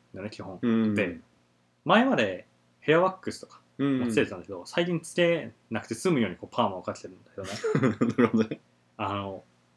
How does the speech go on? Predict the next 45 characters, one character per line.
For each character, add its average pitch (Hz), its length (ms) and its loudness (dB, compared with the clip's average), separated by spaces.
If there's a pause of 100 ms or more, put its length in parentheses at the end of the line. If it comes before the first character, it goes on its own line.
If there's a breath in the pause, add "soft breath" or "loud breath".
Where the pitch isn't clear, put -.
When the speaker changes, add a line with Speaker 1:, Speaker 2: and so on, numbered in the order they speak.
(120)
Speaker 1:
な 127 140 0
ん、 107 180 -2
な 131 140 -4
ん 143 60 -6
て 110 80 -6
い - 20 -6
う - 20 -10
の 92 60 -12
か - 80 -18
な。 - 60 -20 (920)
外 269 320 4
に 123 140 0
出 139 100 6
る 120 60 0
た 110 100 -4
め 101 120 -4
に 98 200 -10 (100)
Speaker 2:
う 113 40 -2
ん。 104 40 2
Speaker 1:
い 151 80 2
ろ 185 140 8
い 208 40 2
ろ 196 100 0
準 160 260 -2
備 92 140 -6
が 87 160 -10 (220)
必 - 220 -2
要 131 120 6
だ 123 80 4
と、 85 260 -6 (240)
あ、 101 140 -8
外 175 180 -4
に 107 80 -2
出 147 140 4
な 123 80 -4
く - 100 -6
な 110 80 -6
る - 80 -6
か - 80 -4
ら。 - 160 0
Speaker 2:
<laughs> 453 1300 0
Speaker 1:
ま 139 60 2
あ、 131 40 6
俺 185 160 10
は 247 340 6